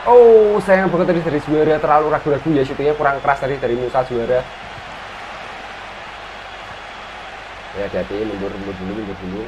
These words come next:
Umpan jauh langsung, nice. Casemiro sekarang. Oke, yuk K D B. Ah, sayang banget gagal. Oh, kipernya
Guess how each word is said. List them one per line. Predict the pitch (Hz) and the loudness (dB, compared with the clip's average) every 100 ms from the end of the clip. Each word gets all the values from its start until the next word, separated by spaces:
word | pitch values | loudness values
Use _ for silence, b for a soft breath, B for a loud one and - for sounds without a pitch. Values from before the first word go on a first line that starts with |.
| - 95 | -14 -8
Umpan | 101 101 | -8 -6
jauh | 95 101 | -10 -10
langsung, | 95 113 117 - | -10 -8 -8 -10
nice. | 90 98 - - - - - - - - - - | -10 -10 -10 -18 -20 -20 -20 -20 -20 -20 -20 -18
Casemiro | - 101 98 101 107 110 | -14 -10 -8 -4 -4 -6
sekarang. | 101 98 104 110 - - - - - - - - - - - - - - - - - - - - | -4 -4 -4 -8 -20 -20 -20 -20 -20 -20 -20 -20 -20 -20 -20 -20 -20 -20 -20 -20 -20 -20 -20 -20
Oke, | - 104 113 | -8 -6 -4
yuk | 113 - | -4 -6
K | 98 | -10
D | 104 | -10
B. | 95 113 127 - - - - - - - - - - - - - - - - - - - - - - - - - - - - - - - - - - - - - - - - - - - - - - - - | -6 -4 -4 -8 -20 -20 -20 -20 -20 -20 -20 -20 -20 -20 -20 -20 -20 -20 -18 -18 -18 -18 -18 -18 -18 -18 -18 -18 -18 -16 -16 -16 -16 -16 -16 -16 -16 -16 -16 -16 -16 -16 -16 -16 -16 -16 -16 -16 -16 -14 -10
Ah, | 104 76 - | -8 -10 -6
sayang | 95 90 | -6 -6
banget | 80 80 - 78 | -10 -14 -14 -10
gagal. | 87 76 - - - - - - - - - - - | -10 -10 -12 -20 -20 -20 -20 -20 -20 -20 -20 -20 -6
Oh, | 156 196 | -2 -2
kipernya | 196 190 | -4 -8